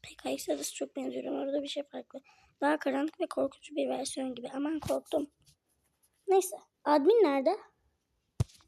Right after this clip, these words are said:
Sky, admin nerede? Sky, admin nerede? Admin nerede?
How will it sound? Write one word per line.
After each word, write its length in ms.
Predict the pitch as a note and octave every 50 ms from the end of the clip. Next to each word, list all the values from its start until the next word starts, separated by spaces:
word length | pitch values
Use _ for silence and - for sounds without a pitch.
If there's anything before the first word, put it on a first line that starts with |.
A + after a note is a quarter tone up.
| - - _ - -
Sky, 640 | - - - A4 - - G4 G4 G4 G4 G4 F#4+ -
admin 340 | D4 D4 D4 B3+ C4 E4+
nerede? 840 | G4+ A#4+ A#4 B4+ C5 A#4 A4+ A4+ E4 - D4+ D4+ D4+ D#4 D#4 D#4+ E4+ - _ _ _ - _ _ - - - _ _ _ _ _ _ _ _ _ _ _ _ _ _ _ _ _ _ _ _ _ _ _
Sky, 600 | - - D#4+ F#4 G#4 - - F4+ E4 E4 E4+ F#4 E4
admin 580 | D4 C#4+ C#4 C#4 B3 A#3 C#4 C#4+ D4 D#4 F4
nerede? 640 | G4 G#4+ A4+ G#4+ G4+ G4+ G#4 G#4 D#4 D4+ D4+ D4+ D4
Admin 280 | C#4 C#4+ D4 D4 C#4+ G#4
nerede? 800 | A#4+ C5+ C5 C5 B4 G#4+ D#4 D#4+ F4+ E4 D4+ C#4 C4 C4 C4